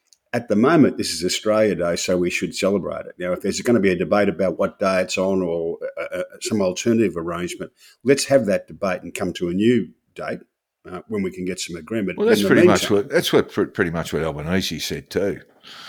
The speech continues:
Speaker 1: But in the, but in the meantime, um, it's Australia Day, so we celebrate it.
Speaker 2: Yeah, that's pretty much what Albo said too. Uh, and, and he said, you know, "We, we, we will ho-,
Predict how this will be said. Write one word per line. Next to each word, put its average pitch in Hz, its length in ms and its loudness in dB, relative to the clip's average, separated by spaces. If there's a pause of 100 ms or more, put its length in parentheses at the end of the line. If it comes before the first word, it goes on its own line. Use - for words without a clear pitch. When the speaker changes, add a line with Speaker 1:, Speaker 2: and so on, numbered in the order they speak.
(500)
Speaker 1:
But 113 80 -2
in 120 80 4
the, 127 80 6
but 139 160 2 (120)
in 156 180 4
the 131 80 6
meantime, 160 760 2
um, 104 200 -10
it's 104 160 -12
Australia 110 420 -2
Day, 101 160 -2
so 101 200 -2
we 98 100 -4
celebrate 76 400 -6
it. - 160 -20 (960)
Speaker 2:
Yeah, 135 160 -2
that's - 160 -2
pretty - 180 -4
much 71 240 -10
what 69 120 -10
Albo 65 320 -14
said - 280 -14
too. - 240 -6 (1040)
Uh, 85 220 -10 (100)
and, 82 240 -6
and 82 180 -8
he 80 80 -8
said, 80 300 -6
you 80 80 -8
know, 80 120 -10
"We, 80 220 -4
we, 80 160 -6
we 80 320 -8
will 95 560 0
ho-, - 460 -16